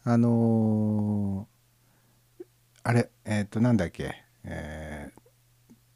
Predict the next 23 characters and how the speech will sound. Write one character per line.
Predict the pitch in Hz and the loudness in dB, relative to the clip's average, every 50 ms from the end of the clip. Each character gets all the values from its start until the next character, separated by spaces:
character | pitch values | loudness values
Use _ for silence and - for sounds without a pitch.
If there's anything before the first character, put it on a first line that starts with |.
| - _ _ _ | -20 _ _ _
勝 | - 147 156 151 | 2 2 2 2
手 | - - 208 | 4 6 8
に | 220 214 | 8 8
し | - 226 | 8 6
や | 220 214 | 6 6
が | 208 | 6
れ | 190 151 | 6 6
な | 120 104 | 6 6
ん | 98 95 | 4 2
か | - 85 | 0 -2
は | 85 87 | -2 0
あ | 98 | 2
の | 113 135 | 2 2
人 | 147 - - - 95 | 2 0 -2 -4 -2
が | 87 78 76 - - - _ _ _ - | 0 -2 -2 -4 -6 -14 _ _ _ -20
主 | - - - | -14 -8 -6
役 | 90 85 85 85 | -6 -4 -4 -6
で | 82 82 | -10 -10
し | - | -8
た | - 90 | -6 -2
ね。 | 110 135 123 95 | 0 0 0 0
あ | 82 80 | 0 -2
の | 80 82 80 78 78 78 80 80 78 76 73 73 76 78 - - | -4 -4 -6 -6 -8 -8 -10 -10 -12 -12 -12 -14 -14 -14 -16 -16